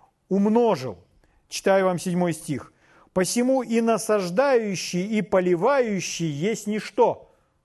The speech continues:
Служители, которые насаждают и поливают.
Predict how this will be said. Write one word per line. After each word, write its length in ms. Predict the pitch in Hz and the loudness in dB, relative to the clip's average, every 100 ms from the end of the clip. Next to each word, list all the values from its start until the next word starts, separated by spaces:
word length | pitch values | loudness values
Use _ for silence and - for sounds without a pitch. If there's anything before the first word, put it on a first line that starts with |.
| _ | _
Служители, 520 | 170 165 196 147 117 | -2 0 0 -2 -6
которые 560 | 123 135 151 143 127 - _ _ _ _ _ _ _ _ _ _ _ - | -6 -2 0 0 -2 -8 _ _ _ _ _ _ _ _ _ _ _ -10
насаждают 600 | 139 160 151 175 151 139 | -6 -4 0 0 0 -2
и 20 | |
поливают. 500 | 151 151 135 104 | -2 -2 -2 -6